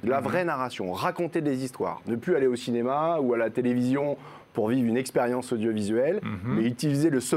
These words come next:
Speaker 1: le support du réel pour vraiment être immergé dans ce qu'Hollywood aujourd'hui peut nous proposer.
Speaker 2: Pour mettre de la fiction sur du réel.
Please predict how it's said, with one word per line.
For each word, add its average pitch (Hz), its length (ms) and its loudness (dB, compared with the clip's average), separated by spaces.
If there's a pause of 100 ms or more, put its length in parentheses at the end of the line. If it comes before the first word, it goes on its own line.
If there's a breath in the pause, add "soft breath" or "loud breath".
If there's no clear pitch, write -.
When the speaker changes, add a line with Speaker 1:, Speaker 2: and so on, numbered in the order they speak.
(180)
Speaker 1:
le 117 160 2
support 160 460 0
du 131 160 2
réel 127 420 4
pour 120 220 0
vraiment 135 280 2
être 131 200 -2 (180)
immergé 160 840 2
dans 131 440 0 (320 loud breath)
ce - 120 -12
qu'Hollywood 127 420 4
aujourd'hui 127 300 2
peut 139 120 -2
nous 123 120 0
proposer. 104 300 -4
Speaker 2:
Pour 98 60 0
mettre 123 80 -4
de 127 80 0
la 120 100 0
fiction - 480 -2
sur 170 180 -2
du 143 80 0
réel. 117 400 -2